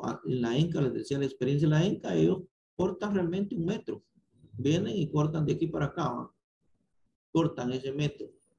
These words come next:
¿ya? Entonces aquí a los dos días van a tener una gradita, quizás van para acá y hasta aquí, hasta que se llevan los siete días hasta abajo. Ahí queda una gradita, ya de, del metro aquí y lo de arriba. Pero como siempre le ponen el plástico,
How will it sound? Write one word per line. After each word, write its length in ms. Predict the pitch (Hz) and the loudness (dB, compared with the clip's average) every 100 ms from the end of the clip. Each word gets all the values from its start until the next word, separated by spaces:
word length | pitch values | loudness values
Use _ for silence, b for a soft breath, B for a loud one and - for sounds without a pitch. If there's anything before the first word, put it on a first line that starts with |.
| _ | _
¿ya? 300 | - 139 147 - _ _ _ | -10 -6 -6 -10 _ _ _
Entonces 280 | 185 202 208 | 6 8 6
aquí 320 | - 226 233 | 4 2 4
a 100 | 202 | 6
los 200 | 202 190 | 6 6
dos 200 | 202 - | 4 4
días 220 | 151 135 | 2 2
van 160 | - 175 | 0 -2
a 80 | |
tener 260 | 170 170 170 | -2 -2 0
una 240 | 165 165 - | -2 -6 -8
gradita, 640 | 160 156 143 175 285 - - | 0 2 2 2 0 -2 -6
quizás 280 | - 147 | 0 0
van 180 | 143 147 | 2 0
para 160 | 147 127 | 0 -2
acá 480 | - 180 190 143 131 | -2 -4 -4 -4 -6
y 240 | 135 151 | -6 -2
hasta 260 | 151 - - | -2 -4 -8
aquí, 200 | - 196 | -2 0
hasta 240 | 151 131 | 0 -2
que 140 | - 117 | -4 -2
se 100 | 135 | 0
llevan 220 | 156 151 | 4 4
los 120 | 127 | 2
siete 300 | 156 151 147 | 0 0 0
días 240 | 156 190 | 2 0
hasta 200 | 165 - | 0 -2
abajo. 340 | 131 185 - - _ _ _ _ - - - - - | -2 -2 -4 -10 _ _ _ _ -4 -4 -4 -10 -2
Ahí 260 | 127 156 147 | 4 4 6
queda 320 | 156 160 170 | 4 4 4
una 200 | 170 165 | 2 2
gradita, 640 | 156 147 208 - - - _ - | 2 4 4 2 0 -12 _ -8
ya 240 | 131 147 | -2 2
de, 100 | 147 131 127 | 2 2 -2
del 220 | 123 123 | -2 0
metro 280 | 151 156 160 | -2 0 -2
aquí 380 | 156 214 320 160 | -2 -2 -2 -4
y 40 | |
lo 140 | 117 113 | -6 -6
de 100 | 107 | -6
arriba. 380 | 101 202 156 - b b - | -2 -2 -2 -8 b b 0
Pero 240 | 165 160 | 4 4
como 260 | 160 147 143 | 4 2 2
siempre 380 | - 175 196 190 | 2 0 2 0
le 80 | |
ponen 300 | 160 185 202 | 0 0 0
el 100 | 190 | -2
plástico, 880 | - 180 196 - _ 147 - - - | -2 -2 -4 -8 _ -8 -6 -12 -14